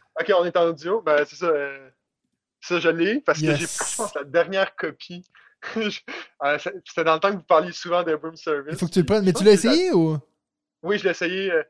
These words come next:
Speaker 1: puis j'ai fait, mais une fois seulement.
Speaker 2: Mais comment, il est pas dans ton top cinq ? <laughs>
Speaker 1: Non, mais c'est ça, parce que les, les jeux que j'ai, comme Top ten et Room Service,
Speaker 2: Ouais.
Speaker 1: ben, en fait, je l'ai,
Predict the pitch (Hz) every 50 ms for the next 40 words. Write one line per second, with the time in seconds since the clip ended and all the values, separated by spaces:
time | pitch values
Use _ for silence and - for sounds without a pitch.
0 | _ _ _ _ - - 160 165 - _ _ - 139 127 160 160 165 160 - 180
1 | 175 175 _ _ _ - 147 151 165 180 196 - - 151 135 - - 123 120 117
2 | 117 - 170 180 - - 180 202 220 208 185 165 147 175 180 170 156 - 160 143
3 | 160 151 175 202 233 226 185 - _ _ - - - - - - - - - _
4 | _ _ _ _ _ _ _ - 151 151 170 180 190 196 190 180 165 - - 165
5 | - - 208 208 202 165 - - - 160 160 165 160 165 - 165 185 175 - 226
6 | 262 233 185 190 - - 180 165 165 - 185 175 - - 220 226 233 220 175 165
7 | - _ _ - 151 170 180 - - 185 165 156 151 165 220 - - - _ _
8 | - 147 143 127 - _ - 175 185 208 180 185 302 339 196 165 190